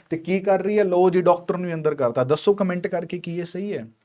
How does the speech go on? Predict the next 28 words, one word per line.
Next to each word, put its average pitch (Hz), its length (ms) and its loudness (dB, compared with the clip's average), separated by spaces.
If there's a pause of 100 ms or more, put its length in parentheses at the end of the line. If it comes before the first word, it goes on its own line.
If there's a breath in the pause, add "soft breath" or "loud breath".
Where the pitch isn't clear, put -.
(800)
ਡਾਕਟਰ 151 380 4
ਨੂੰ 202 120 0
ਵਿਚਾਰੇ 185 260 0
ਨੂੰ 185 120 -2
ਅੰਦਰ 180 220 -4
ਕਰਕੇ 165 300 -2
ਕੀ 226 240 -4
ਮਿਲੇਗਾ? 151 440 -2 (1900)
ਪ੍ਰੋਬਲਮ 247 540 8
ਕੀ 208 280 0
ਹੈ? 151 220 6 (240 loud breath)
ਜੇ 202 360 2
ਤੁਸੀਂ 269 360 -2
ਅੰਦਰ 220 280 4
ਕਰਨਾ 208 400 2
ਹੈ 233 80 2
ਤੇ 233 340 -2
ਇਸ - 260 -2
ਫਰਮ 277 400 6
ਨੂੰ 247 200 4
ਅੰਦਰ 208 260 4
ਕਰੋ, 202 300 6
ਇਸ 208 160 -2
ਮੈਨੂਫੈਕਚਰਰ 190 720 4
ਨੂੰ 240 160 2
ਅੰਦਰ 196 240 4
ਕਰੋ 185 220 2
ਨਾ। 233 220 4